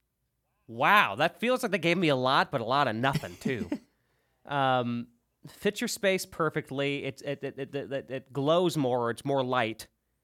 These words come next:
Speaker 1: which, so it's gotta have lights on it or in it. Um,
Speaker 2: I'm gonna
Speaker 1: it fits my
Speaker 2: I'm
Speaker 1: space.
Speaker 2: going to give you, like, a
Speaker 1: Oh, go ahead.
Speaker 2: slight clue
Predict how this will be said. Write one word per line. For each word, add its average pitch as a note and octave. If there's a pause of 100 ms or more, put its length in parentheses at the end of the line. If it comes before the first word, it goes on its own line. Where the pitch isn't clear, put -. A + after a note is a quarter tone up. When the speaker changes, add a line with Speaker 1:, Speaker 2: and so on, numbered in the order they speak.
(280)
Speaker 1:
which, -
so D3+
it's D3
gotta A#3+
have E3+
lights D#3
on C3+
it F2+
or B2+
in C3
it. G2 (1700)
Um, A#2 (1120)
Speaker 2:
I'm E3+
gonna A3+
Speaker 1:
it C#3
fits -
my D#3+
Speaker 2:
I'm D3
Speaker 1:
space. F#3+
Speaker 2:
going D4
to D4
give G#3+
you, G#3
like, F3+
a -
Speaker 1:
Oh, F3+
go -
ahead. - (180)
Speaker 2:
slight F#3
clue F#3